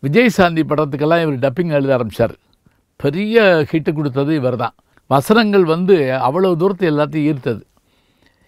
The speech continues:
எனக்கு ஒரு மகிழ்ச்சி என்ன தெரியுங்களா? இவர் எழுதின புத்தகங்கள் எல்லாமே படிச்சிருக்கேன். நானும் நாற்பது இயக்குனர்களும் டைரக்டர்களும் அப்படின்னு ஒரு புத்தகம் எழுதியிருக்கார். திரையுலகில் தான் சந்தித்த விஷயங்களை பூரா வரிசையா தொகுத்து போட்டிருக்கார்.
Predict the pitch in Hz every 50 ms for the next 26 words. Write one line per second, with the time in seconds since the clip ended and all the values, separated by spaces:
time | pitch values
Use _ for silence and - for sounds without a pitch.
0 | _ _ - 135 165 208 233 180 196 196 180 170 175 190 214 175 - 185 170 156
1 | 156 139 143 139 135 139 147 143 127 110 - - - 135 139 143 160 156 151 160
2 | 190 220 220 208 180 143 143 - - 208 202 185 180 160 151 147 151 156 156 156
3 | 165 156 127 127 127 104 123 113 107 107 101 - _ _ _ _ _ _ _ _
4 | _ _ - 127 131 143 156 180 196 208 214 214 214 190 - 156 139 156 180 160
5 | 160 175 170 156 151 147 160 170 151 165 156 151 139 123 139 139 127 107 80 -
6 | 120 135 156 170 175 139 - 139 131 123 127 131 120 101 - 120 135 147 151 143
7 | 143 131 - - 151 151 143 135 123 117 107 110 104 101 - _ _ _ _ _
8 | _ _ _ _ - - 165 196 208 220 220 208 196 185 185 180 165 147 151 165
9 | 160 156 139 139 143 160 170 170 151 175 160 139 - - 185 151 147 143 120 127
10 | 147 160 165 156 143 127 120 123 - _ _ 143 131 147 160 - 170 170 156 147
11 | 123 135 131 147 135 143 151 120 120 139 123 113 113 113 113 107 -